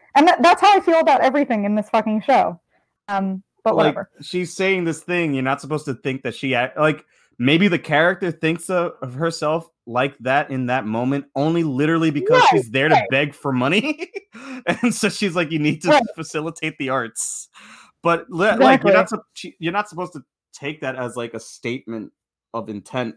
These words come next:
Speaker 2: on, like, Lena Dunham's, like, she's not trying to
Speaker 1: No.
Speaker 2: speak for a generation. She's trying to speak for
Speaker 1: No,
Speaker 2: anyone.
Speaker 1: absolutely not.
Speaker 2: It's, like, twenty-year-old, some, twenty-something-year-old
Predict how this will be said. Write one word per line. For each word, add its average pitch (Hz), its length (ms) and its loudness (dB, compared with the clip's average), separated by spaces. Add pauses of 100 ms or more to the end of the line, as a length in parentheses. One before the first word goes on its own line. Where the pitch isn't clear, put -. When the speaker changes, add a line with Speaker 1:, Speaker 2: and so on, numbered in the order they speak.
Speaker 2:
on, 107 240 -4
like, 95 220 -10 (480)
Lena 107 260 -8
Dunham's, 98 420 -6 (280)
like, 120 180 -2
she's 127 160 -4
not 139 200 0
trying 131 440 0
to 120 60 -4
Speaker 1:
No. - 40 -6
Speaker 2:
speak 120 280 -8
for 117 80 -6
a 107 40 -4
generation. 95 640 -10 (380)
She's 156 220 -2
trying 214 180 2
to 196 60 -2
speak 196 200 -2
for 147 120 4
Speaker 1:
No, 147 60 6
Speaker 2:
anyone. 127 260 4
Speaker 1:
absolutely 131 280 0
not. 151 180 -6
Speaker 2:
It's, 139 320 -10
like, 135 220 -2
twenty-year-old, 143 760 -2
some, 131 240 -10
twenty-something-year-old 135 1160 -6